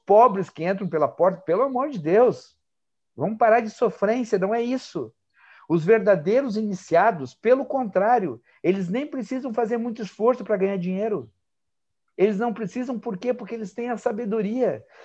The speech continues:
E a sabedoria, ela faz com que eles saibam colocar a, a,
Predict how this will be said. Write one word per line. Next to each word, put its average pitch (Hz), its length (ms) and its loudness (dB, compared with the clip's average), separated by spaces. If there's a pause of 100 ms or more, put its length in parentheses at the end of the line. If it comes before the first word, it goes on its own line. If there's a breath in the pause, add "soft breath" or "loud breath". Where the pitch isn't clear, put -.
(140 soft breath)
E 151 160 4
a 226 120 6
sabedoria, 196 800 0
ela 175 160 4
faz 196 240 0
com 185 80 -8
que 196 100 -6
eles 180 160 -6
saibam 208 480 2
colocar 165 760 2 (360 soft breath)
a, 147 100 4 (420)
a, - 100 -4